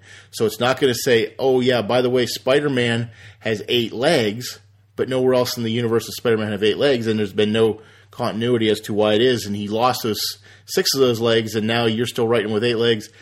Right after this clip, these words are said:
It just tries to make sure that the whole universe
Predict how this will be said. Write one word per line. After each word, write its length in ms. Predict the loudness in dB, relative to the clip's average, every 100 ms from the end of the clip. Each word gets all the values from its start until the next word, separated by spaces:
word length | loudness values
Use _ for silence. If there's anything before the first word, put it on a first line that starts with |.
| -20 -20 -20 -10
It 100 | -4
just 220 | -2 -2
tries 260 | -2 0 2
to 60 | 0
make 240 | 0 -2
sure 200 | -2 -4
that 220 | -2 -4
the 120 | -4 -4
whole 320 | -2 0 0
universe 520 | -2 -2 0 0